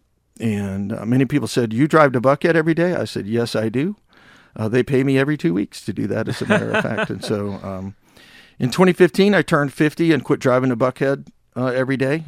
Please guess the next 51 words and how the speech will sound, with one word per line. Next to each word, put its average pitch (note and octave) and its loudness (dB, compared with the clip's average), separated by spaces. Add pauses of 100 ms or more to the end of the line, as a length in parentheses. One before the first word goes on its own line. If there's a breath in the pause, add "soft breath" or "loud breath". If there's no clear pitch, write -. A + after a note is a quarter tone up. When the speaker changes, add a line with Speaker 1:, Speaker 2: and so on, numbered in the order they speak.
Speaker 1:
after A#2 -4
six - -6
years, A#2+ -6 (520 loud breath)
and, G#2+ -4
uh, G#2 -8
started A2+ -4
practicing A#2 -2
law A#2 0
out A2+ -2
of A2+ -4
an A2 -4
office A#2 -6
in A2+ -4
my A2+ -4
house, B2 -8 (500 soft breath)
just - -6
as A#2 0
a - -10
true C#3+ -2
solo. D3+ 2 (680 soft breath)
Um, G#2 -4
had A#2 -4
to A#2+ -6
go A#2 0
back B2+ -2
to B2 -6
the A2 -2
billable B2 0
hour B2+ 4
model. B2 0
I A2 0
didn't A#2 -2
know A#2 -2
what A2+ -4
else - -6
to G#2 -8
do. C#3 0 (580 soft breath)
That C3+ 2
was D3 2
a E3 0
lot G3 8
better G#3 8
when C3+ 2
I C3 4
got C3 2
to B2 -6
bill B2 2
it A2+ -2
and A2 -12
keep - -4
it. A#2+ -4